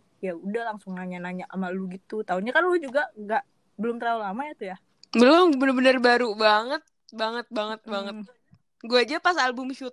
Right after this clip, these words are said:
Speaker 2: Me, gue masih nggak tahu orang-orangnya kecuali Jay.
Speaker 1: Hmm, soalnya dia beda sendiri kan?
Speaker 2: Mm. <laughs> Nggak, maksudnya suaranya
Speaker 1: Oh,
Speaker 2: gue.
Speaker 1: iya.
Speaker 2: <laughs> Apaan sih, Cil? <laughs> Nggak
Speaker 1: Iya,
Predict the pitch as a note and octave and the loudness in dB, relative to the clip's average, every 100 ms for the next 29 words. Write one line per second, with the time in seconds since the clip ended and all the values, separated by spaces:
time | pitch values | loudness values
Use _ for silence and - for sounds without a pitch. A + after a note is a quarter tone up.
0 | - D4+ D#4+ F#4 G4 E4 C#4 B3 A#3 A#3 | -8 -6 -2 -4 -4 -4 -2 0 0 0
1 | A3+ A3+ A3+ A#3+ D#4+ D#4+ - A#3+ C4+ C#4 | 0 0 -2 -6 -8 -10 -8 -6 -6 -8
2 | A#3+ G#3+ G#3+ G#3 G3 F#3 G3+ G#3+ B3 G#3+ | -6 -6 -8 -8 -8 -6 -2 -2 0 -2
3 | F#3 F#3+ A3 G#3+ A#3 A3+ A#3+ A#3+ B3 _ | 0 -2 -4 -8 -10 -10 -8 -8 -10 _
4 | - C4 B3+ A3 G#3 _ - F4 E4+ E4 | -12 -8 -6 -8 -14 _ 2 6 8 8
5 | C4+ C#4+ C#4+ D4 C#4+ A3 G#3+ C4 G#3+ - | 8 6 4 0 0 0 0 0 0 -2
6 | G#3 C#4+ - - - - - G3 F#3+ C#4 | -2 -10 -12 -18 -20 -12 -8 -4 -2 4
7 | E4 F4 G4+ D#5+ G4+ C5 A#4+ C#5 C5 _ | 6 8 6 6 6 6 4 2 0 _
8 | _ _ - C6+ G#5+ E5 E5+ E5 E5 D#5+ | _ _ -2 0 2 2 2 4 2 2
9 | D#5+ _ _ - C6+ E5+ - D#4 F4 F4 | -10 _ _ -16 -12 -12 -12 -4 -2 -2
10 | E4 F4 A4 | -6 -8 -8